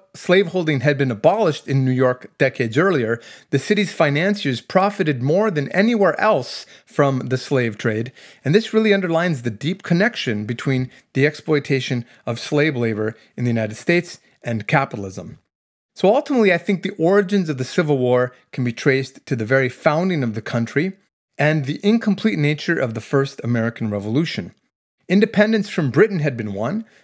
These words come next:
but many of the historical tasks typically associated with what is often referred to as the National Democratic Revolution remained incomplete. Above all, the predominance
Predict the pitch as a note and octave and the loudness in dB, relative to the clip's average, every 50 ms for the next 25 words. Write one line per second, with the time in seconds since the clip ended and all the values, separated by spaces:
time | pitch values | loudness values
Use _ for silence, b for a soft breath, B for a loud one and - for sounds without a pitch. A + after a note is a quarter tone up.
0 | b b - C3+ B2 C3+ D3+ F3 G#3 B3 B3 F#3+ E3 C3+ B2+ D#3+ D3+ - - F#3+ | b b -4 -2 0 2 2 4 4 2 0 0 -2 0 0 -2 -2 -2 0 2
1 | F#3 G3+ G#3+ G#3 F#3+ F3 - - E3+ E3 E3+ - - - - - - _ - - | 2 2 0 -2 -4 -4 -2 0 0 0 0 -2 -8 -14 -16 -18 -18 _ 0 2
2 | A#3 A#3 - C4 - A#3+ A3+ G#3 E3+ - - - G3+ A#3 A3 - - C3 A2+ A2+ | 2 2 0 -2 -2 0 2 2 2 2 2 2 2 2 2 0 -2 -2 0 0
3 | A#2 A#2+ - B B B B B C#3+ - - F3 D#3+ D3+ C#3+ B2 C#3+ D3+ D#3 - | -2 -4 -6 B B B B B -2 0 2 2 4 4 4 2 2 2 2 0
4 | F#3+ E3+ D#3 D#3 D3+ - F3+ F#3 E3+ - - C3 A2+ G2+ - A#2+ A2+ A#2 A#2+ B2 | 0 0 0 0 0 0 -2 -2 -2 -2 -2 -2 -2 -2 -2 0 0 0 2 2
5 | C#3 D#3 - - - D#3+ C#3 A2+ - C#3 C3+ C#3 C3+ - - D3 C3+ B2 B2 - | 0 0 -2 -2 -2 -2 -2 0 0 0 0 0 -2 -4 -2 -2 -2 -2 -2 -2
6 | - B2 A#2 A2 A#2 C#3 G#3 A#3+ A3 - C3+ B2 A#2 - _ _ _ - C3+ C#3 | -2 -2 -2 -2 -2 -2 -2 -2 -2 -2 -2 -2 -4 -6 _ _ _ -2 0 0
7 | C#3+ D3 D3 C#3 C3 B2 A2+ A2 - A#2 A2 A2 - A#3+ - - - - - - | 2 2 0 0 0 -2 -4 -4 -4 -6 -8 -2 0 0 0 0 -2 -10 -20 -20
8 | _ _ _ _ _ - C3 B2 C#3+ G3+ A3+ A3 D#3+ C#3 B2 A#2+ A#2 B2 B2+ - | _ _ _ _ _ -4 0 2 4 4 4 4 2 0 0 0 -2 -2 -4 -8
9 | b b b _ - - - - C3 C3 D3 E3+ F3+ D#3+ C3 B2 B2 C3+ - | b b b _ -14 -6 -4 -2 2 2 2 2 2 2 0 0 -2 -4 -6